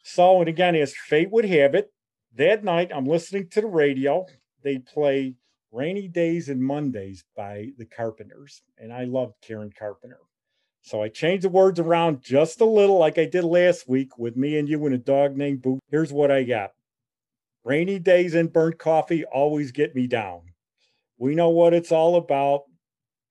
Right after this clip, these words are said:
There's your reason to pour it out. Hanging in around, nothing to do but frown.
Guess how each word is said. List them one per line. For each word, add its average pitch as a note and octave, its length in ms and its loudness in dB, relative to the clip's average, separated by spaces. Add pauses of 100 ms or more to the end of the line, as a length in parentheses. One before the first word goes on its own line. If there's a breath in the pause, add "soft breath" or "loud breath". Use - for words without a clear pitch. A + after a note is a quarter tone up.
There's D3+ 320 -2
your E3 100 -2
reason D3+ 440 -4
to B2+ 60 -4
pour D3 420 2
it C3+ 60 -2
out. B2 460 -4 (200)
Hanging E3 400 -2
in E3+ 140 2
around, D3 640 -4
nothing D3+ 400 -4
to D3+ 80 -4
do D3+ 220 -6
but C#3 220 -2
frown. C#3 480 -8